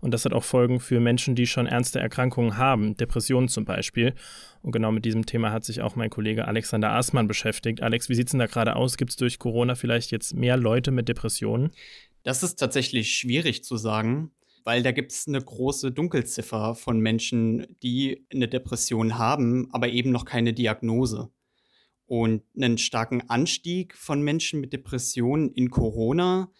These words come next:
Speaker 2: das ist wirklich eine Streitfrage. Ulrich Hegerl zum Beispiel vermutet das eher nicht.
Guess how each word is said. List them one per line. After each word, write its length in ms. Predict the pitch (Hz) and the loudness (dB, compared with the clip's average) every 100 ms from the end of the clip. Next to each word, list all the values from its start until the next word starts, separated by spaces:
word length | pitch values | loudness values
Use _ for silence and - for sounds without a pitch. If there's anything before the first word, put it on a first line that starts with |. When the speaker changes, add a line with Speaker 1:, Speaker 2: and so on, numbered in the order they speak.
| _ _ _ | _ _ _
Speaker 2:
das 220 | - 131 | -6 -4
ist 260 | 135 - - | -2 -6 -4
wirklich 320 | 139 131 120 | -6 -4 -4
eine 80 | 123 | -4
Streitfrage. 960 | - - 143 143 - 107 110 117 127 127 _ _ _ _ _ - | -4 -2 -2 -2 -8 -8 -4 -2 -2 -4 _ _ _ _ _ 0
Ulrich 440 | 147 135 120 - | 2 2 0 2
Hegerl 480 | 151 - 156 151 151 | 0 2 2 2 0
zum 180 | - 135 | -2 0
Beispiel 380 | 135 139 143 | 0 0 -6
vermutet 680 | 131 131 127 131 135 127 - | -6 0 0 0 -4 -6 -8
das 160 | 123 - | -6 -4
eher 240 | 127 110 | 0 0
nicht. 420 | 107 113 - - | 2 0 -2 -10